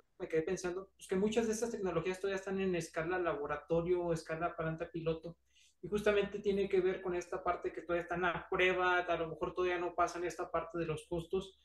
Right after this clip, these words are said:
y eso yo creo que es la parte, digamos, que, que del reto más importante de todas estas, eh, tecnologías. Me quedo pensando por un lado en esa parte, pero por otro lado también me quedo pensando en, en todas las mejoras que se han hecho, ¿no?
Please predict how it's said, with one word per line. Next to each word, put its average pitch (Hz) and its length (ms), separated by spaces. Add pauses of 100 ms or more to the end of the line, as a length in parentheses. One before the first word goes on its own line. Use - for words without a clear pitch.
(220)
y 190 80
eso 202 140
yo 220 140
creo 220 120
que 214 100
es - 360 (220)
la 175 180
parte, 180 840
digamos, 170 420
que, 156 380 (260)
que - 220 (400)
del 175 280
reto 175 360
más 185 240
importante 165 580
de 175 60
todas 170 240
estas, 175 400
eh, 160 240
tecnologías. 160 680 (600)
Me 185 100
quedo 220 160
pensando 226 360
por 190 120
un 202 160
lado 208 180
en 202 140 (240)
esa 185 320
parte, 160 260
pero 175 240
por 202 140
otro 247 260
lado 240 260
también 220 220
me 233 80
quedo 233 140
pensando 214 560
en, 180 240
en 165 180
todas 185 160
las 208 140
mejoras 170 320
que 175 100
se 160 140
han 175 80
hecho, 180 240
¿no? 170 200